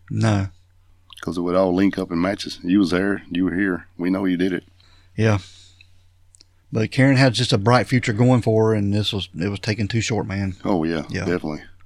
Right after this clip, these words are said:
Speaker 2: She accomplished more in those four, uh, few short years than most people do in a lifetime, I think. 'Cause, man, she just, wow.
Speaker 1: Yep.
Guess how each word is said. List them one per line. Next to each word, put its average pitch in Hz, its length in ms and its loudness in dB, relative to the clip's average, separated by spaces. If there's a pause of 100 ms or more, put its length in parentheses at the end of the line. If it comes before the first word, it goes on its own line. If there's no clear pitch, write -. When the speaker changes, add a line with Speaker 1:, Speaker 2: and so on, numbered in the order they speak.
(680)
Speaker 2:
She 120 320 6
accomplished 87 500 0
more 95 220 4
in 87 80 2
those 90 220 0
four, - 280 -6 (220)
uh, 85 300 -2 (360)
few - 160 0
short - 240 -4
years 95 260 4
than 80 140 -4
most 90 220 -2
people 82 260 -6
do 85 300 -2
in 76 260 -6
a 85 60 -6
lifetime, 85 440 -4 (640)
I - 120 -2
think. - 260 -12 (800)
'Cause, 82 200 -12
man, 82 260 -6
she 107 200 -6
just, 95 280 -6 (540)
wow. 85 380 -2 (960)
Speaker 1:
Yep. 82 200 -14